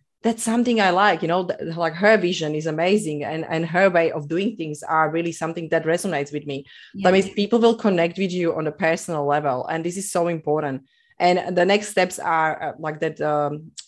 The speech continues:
Speaker 1: sensory acuity and, and you, like, have that self-awareness if something doesn't work. It needs to be changed. And all
Speaker 2: Yeah.
Speaker 1: is strategy. A business is not emotional. Business is strategy. Business is results. Business,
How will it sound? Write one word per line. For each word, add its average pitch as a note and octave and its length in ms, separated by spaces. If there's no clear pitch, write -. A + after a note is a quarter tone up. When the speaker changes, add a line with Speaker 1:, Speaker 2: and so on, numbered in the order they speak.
Speaker 1:
sensory F#3+ 420
acuity D#3+ 760
and, D3 220
and E3 120
you, D3+ 200
like, D3+ 220
have F3+ 320
that D#3+ 120
self-awareness D#3 760
if C#3+ 100
something D#3+ 340
doesn't D3+ 280
work. D#3+ 340
It E3 60
needs F#3 220
to E3+ 80
be C#3 140
changed. C3+ 640
And E3+ 180
all F#3+ 320
Speaker 2:
Yeah. E3+ 60
Speaker 1:
is D#3 80
strategy. D#3+ 800
A D#3 40
business F#3+ 420
is D#3 120
not F#3+ 140
emotional. F#3+ 580
Business F3 340
is F3+ 120
strategy. D3+ 500
Business D#3+ 380
is C#3+ 160
results. D#3 480
Business, E3+ 360